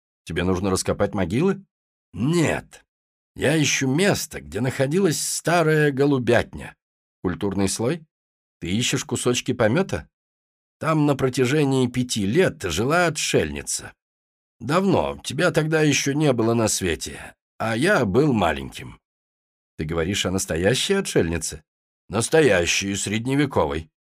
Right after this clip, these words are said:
«А что ты хочешь извлечь из этого грунта?» «Личность этой женщины. Мне понадобится твоя помощь. Я могу собрать людей, чтобы они сняли слой травы и грунта. А вот дальше...»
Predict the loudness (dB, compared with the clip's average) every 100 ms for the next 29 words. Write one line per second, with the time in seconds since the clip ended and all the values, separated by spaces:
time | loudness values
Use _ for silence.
0 | _ _ -4 0 2 0 -4 -2 -2 -2
1 | -2 -4 -4 -2 0 0 0 -2 0 0
2 | -2 -2 0 -2 -2 -6 -8 _ _ _
3 | _ _ _ _ -6 -2 0 0 -2 0
4 | 0 2 2 2 0 2 2 0 -4 -6
5 | -10 -18 _ _ _ _ -2 0 2 0
6 | 2 0 -2 0 -2 2 4 4 4 2
7 | 0 -6 -10 -12 -2 2 4 4 2 2
8 | 2 2 0 2 2 2 0 -2 0 -2
9 | -2 -4 -4 -2 2 2 2 0 0 0
10 | 0 -2 0 2 2 2 0 2 0 0
11 | 2 2 2 -4 -10 -12 _ _ -2 -2
12 | -2 -8 -10 -4 2 4 2 0 -2 -6
13 | -10